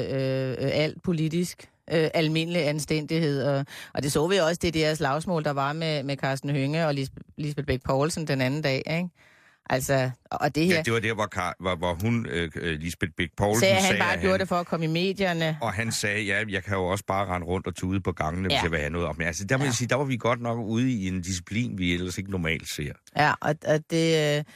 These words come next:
Speaker 1: og den ser vi her igen, ikke? Altså, det er jo også, øh, ja, men altså, nu, nu er, nu har de ligesom truffet konsekvensen. Men altså, det, der sker i aftes, var jo også, hvis vi skruer tiden tilbage igen, det er, at,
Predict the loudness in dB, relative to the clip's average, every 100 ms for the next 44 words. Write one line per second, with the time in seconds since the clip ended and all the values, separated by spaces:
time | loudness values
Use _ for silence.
0 | -20 -10 -4 -2 -2 0 0 0 0 0
1 | 0 -2 0 -2 -4 -8 -10 -4 0 0
2 | 0 -2 -2 -2 0 2 4 4 2 0
3 | -2 -6 _ -20 _ _ _ _ _ -14
4 | -14 -14 -8 -4 -4 -4 0 2 2 2
5 | 2 2 2 2 2 4 2 4 2 2
6 | 2 0 0 -2 -2 -4 -4 -2 -2 -2
7 | -6 -10 -12 -14 -6 0 4 4 4 2
8 | 2 -2 -14 -20 _ -4 0 0 0 0
9 | 2 2 2 0 -4 -2 0 2 2 0
10 | -2 -8 -10 -10 -8 -6 -4 -2 -2 2
11 | 2 2 2 0 2 2 2